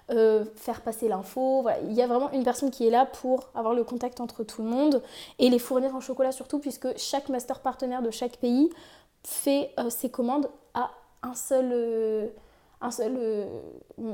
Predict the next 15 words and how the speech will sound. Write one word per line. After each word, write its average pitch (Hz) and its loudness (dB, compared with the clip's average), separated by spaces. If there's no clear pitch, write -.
entre 226 -6
guillemets, 240 2
master 226 -2
partenaire, 240 -6
même 226 -4
si 220 -10
du 220 -6
coup 214 -10
c'est 220 -12
un 208 -8
petit 208 -14
peu - -12
une 214 -8
situation 214 -12
spéciale, 262 0